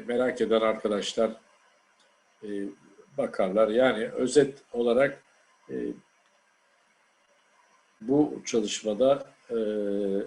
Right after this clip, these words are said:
etkili olduğu gösterilmiş. Şimdi derler toplarsak, e, burada gördüğünüz gibi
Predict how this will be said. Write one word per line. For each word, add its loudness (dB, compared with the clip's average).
etkili -2
olduğu -2
gösterilmiş. -8
Şimdi -2
derler 6
toplarsak, 6
e, 0
burada 2
gördüğünüz 2
gibi 0